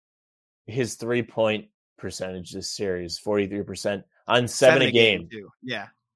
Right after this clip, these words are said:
Speaker 2: Wild.
Speaker 1: The reason he's taking so many is because Milwaukee insists on pa-, uh, packing the paint. And if he's making them at such a high percentage, it's making him pay for that. So he's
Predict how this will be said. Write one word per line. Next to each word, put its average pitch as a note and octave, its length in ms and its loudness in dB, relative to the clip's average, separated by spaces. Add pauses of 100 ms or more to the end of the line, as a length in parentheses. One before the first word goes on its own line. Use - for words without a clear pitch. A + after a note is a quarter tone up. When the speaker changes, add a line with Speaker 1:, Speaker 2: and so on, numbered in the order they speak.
(140)
Speaker 2:
Wild. A2 220 -8
Speaker 1:
The C3 60 0
reason F#3+ 300 8
he's F3+ 120 4
taking F3 280 6
so D3 220 4
many D3 340 6
is A2+ 140 2
because A2 540 2
Milwaukee A#2+ 520 4
insists A#2 380 -4
on A2 200 0
pa-, - 220 -8
uh, G2 200 4
packing C3 380 2
the G#2+ 60 -6
paint. C3 300 0 (480)
And B2 80 -2
if A#2+ 100 -6
he's F#3+ 220 2
making E3 420 4
them B2+ 160 2
at A2+ 100 4
such A#2+ 200 -4
a A2+ 60 0
high A#2 140 4
percentage, A2+ 540 -6
it's G2 180 -12
making G#2+ 220 0
him G2 100 -8
pay G2+ 200 -4
for - 140 -18
that. - 160 -14 (600)
So A#2 260 2
he's C#3+ 180 4